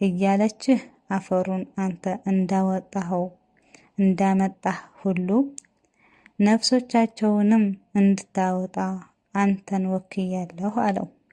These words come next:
ከዚያም ከምድር የመጣው አፈር ረጥቦ ጭቃ ሲሆን ጊዜ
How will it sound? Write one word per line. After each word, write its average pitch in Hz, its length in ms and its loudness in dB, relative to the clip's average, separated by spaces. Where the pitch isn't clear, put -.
ከዚያም 220 500 4
ከምድር 240 540 2
የመጣው 202 580 0
አፈር 196 380 0
ረጥቦ 208 400 2
ጭቃ - 220 -8
ሲሆን 196 500 -2
ጊዜ 185 260 -6